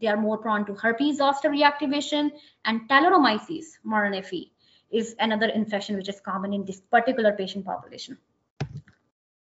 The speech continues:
The other one is Job syndrome. This is the hyper I G syndrome, and it's a syndrome which, which is characterized by three different features. These patients have staphylococcal abscesses,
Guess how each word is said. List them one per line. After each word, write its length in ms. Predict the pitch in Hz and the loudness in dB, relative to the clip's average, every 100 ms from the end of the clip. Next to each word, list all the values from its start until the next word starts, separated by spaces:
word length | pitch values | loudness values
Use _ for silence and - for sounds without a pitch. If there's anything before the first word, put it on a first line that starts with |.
| _ - | _ 2
The 180 | 233 240 | 4 8
other 300 | 247 330 349 | 10 10 10
one 340 | 339 339 339 - - - | 12 12 10 4 -6 2
is 240 | 247 254 | 4 4
Job 380 | 208 226 220 247 | 0 2 2 2
syndrome. 640 | - 240 202 202 226 339 - | 0 -4 0 2 2 0 -4
This 180 | 220 254 | -4 -2
is 140 | 247 | 0
the 100 | 220 | 0
hyper 560 | - - 220 220 240 - | 0 -2 -2 0 -2 0
I 180 | 202 208 | 0 0
G 260 | 208 285 | 0 2
syndrome, 540 | 330 330 294 302 359 415 _ _ _ _ _ - | 2 2 2 2 0 -6 _ _ _ _ _ 4
and 420 | 240 247 254 247 | 8 8 6 2
it's 200 | 254 262 | 0 -2
a 60 | 269 | -2
syndrome 600 | 269 262 254 262 262 - - - | 4 4 8 8 8 2 -14 -12
which, 280 | 233 233 - 240 - | 0 0 2 -2 -4
which 260 | 196 240 - | -6 -6 -4
is 140 | 220 | -6
characterized 560 | - 233 233 240 226 226 | 4 6 6 4 2 2
by 100 | 226 | -2
three 320 | 220 - 254 | -2 2 2
different 540 | 240 226 220 208 208 - _ _ - | 4 -2 -2 -4 -4 -12 _ _ -2
features. 560 | 262 254 330 403 - - _ 214 | -2 2 0 0 -4 -20 _ -8
These 160 | 226 | -8
patients 400 | - 226 233 220 | 0 0 0 -2
have 220 | 220 202 202 - | 2 2 2 -6
staphylococcal 720 | 220 214 220 214 202 202 196 | 2 4 4 0 -2 -2 0
abscesses, 720 | 196 202 262 262 370 403 - | 0 0 -10 -6 -6 -6 -16